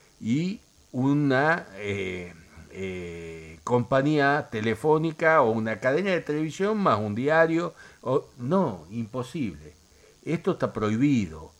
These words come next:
Y está prohibido como un resguardo del sistema democrático. No es que está prohibido caprichosamente. Mire que estamos hablando un país que enarbola,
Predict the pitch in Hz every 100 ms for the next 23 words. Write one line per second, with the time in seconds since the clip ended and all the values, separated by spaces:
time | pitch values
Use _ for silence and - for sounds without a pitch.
0 | _ 107 - 220 240 226 190 202 123 113
1 | 127 143 - - 95 95 90 85 87 101
2 | 120 214 214 160 110 95 85 - 101 92
3 | 87 90 87 98 82 - - - - -
4 | - - 147 226 160 120 120 120 117 127
5 | 127 95 98 90 95 - 110 98 95 87
6 | 78 - 92 117 185 196 165 127 - _
7 | 135 151 147 135 143 147 165 175 190 190
8 | _ _ 113 104 - 117 139 175 - -
9 | 123 120 131 - 104 101 104 110 127 156
10 | 160 160 156 156 156